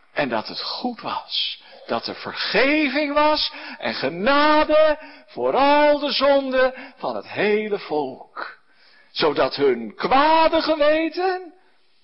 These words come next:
gereinigd zou kunnen worden. En ze mochten weten, zo kunnen we weer naderen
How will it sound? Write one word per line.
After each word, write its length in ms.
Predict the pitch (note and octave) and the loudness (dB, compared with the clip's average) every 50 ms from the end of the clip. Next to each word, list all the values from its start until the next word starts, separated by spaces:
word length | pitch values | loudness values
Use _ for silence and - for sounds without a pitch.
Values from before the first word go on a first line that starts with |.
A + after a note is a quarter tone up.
| _ _ _ _ | _ _ _ _
gereinigd 1300 | - - - - D#3+ B2+ B2 B2 B2+ G3+ C#4 E4+ F#4+ G4 F#4+ F4+ E4 C#4+ A#3+ G3 - - - - - - - - - - | -8 -6 -2 -2 0 0 0 0 0 0 2 2 2 2 2 2 2 2 2 0 0 -4 -8 -10 -12 -16 -18 -20 -20 -12
zou 320 | - - - F#3 E3 D#3+ - | -8 -4 -2 -2 -2 -2 -2
kunnen 280 | - F3 D#3+ D3+ D3 | -4 -4 -4 -4 -4
worden. 440 | B2 C#3 C3 B2+ A#2+ - - - - _ _ _ _ _ _ _ _ _ _ _ _ _ _ - | -4 -4 -4 -4 -6 -8 -12 -14 -16 _ _ _ _ _ _ _ _ _ _ _ _ _ _ -12
En 120 | - A#2 | -8 -6
ze 140 | - - A#2+ | -6 -6 -4
mochten 400 | A#2 A2+ A2+ - - - A2 G2+ | -6 -8 -8 -8 -10 -12 -12 -10
weten, 460 | G#2 G#2 F2+ G2+ A2 - - - - _ _ _ _ _ _ | -10 -10 -10 -10 -12 -14 -18 -20 -20 _ _ _ _ _ _
zo 480 | - - - - F#3 G#3+ A#3 A#3+ B3 B3 | -14 -10 -6 -4 -2 0 0 0 0 -2
kunnen 300 | B3 - A3+ A3+ A3+ A#3 | -2 -4 -4 -4 -4 -4
we 160 | A3 G#3+ G#3+ | -4 -4 -2
weer 420 | G#3 G3 G3+ G3 F#3+ F#3+ F#3 F#3 - _ _ _ _ _ _ _ _ _ _ _ _ | -2 -2 -2 -2 -4 -6 -10 -12 -16 _ _ _ _ _ _ _ _ _ _ _ _
naderen 1080 | _ _ - - - C#3+ D3 - - - C#3+ C#3+ - C3+ C#3+ C3+ C#3 C#3+ - - _ | _ _ -10 -6 -4 -2 -2 -2 -2 -2 -4 -6 -8 -12 -12 -12 -12 -14 -14 -18 _